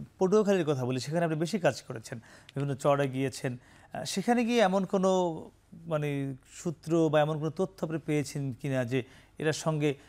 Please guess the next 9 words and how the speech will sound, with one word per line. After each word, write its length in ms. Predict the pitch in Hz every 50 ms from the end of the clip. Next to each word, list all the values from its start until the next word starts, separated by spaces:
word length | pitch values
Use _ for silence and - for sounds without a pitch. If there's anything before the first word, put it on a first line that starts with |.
| - _ -
স্থানীয় 300 | - - - 151 147 139
প্রশাসনের 800 | - 147 - - 156 - - - 147 147 143 139 135 127 127 120
কোনো 200 | - - 139 131
যোগসাজশ, 600 | 127 139 131 - - 151 139 127 139 135 120 110
যারা 160 | 127 135 131
দখলদার, 1000 | 123 131 131 - - 151 139 139 135 135 139 143 - 151 139 131 139 135 131 127 120 - - - - - - _ _
কিংবা 200 | - 147 139 147
এর 60 | 143
সঙ্গে 520 | 135 - 147 147 143 139 151 147 147 147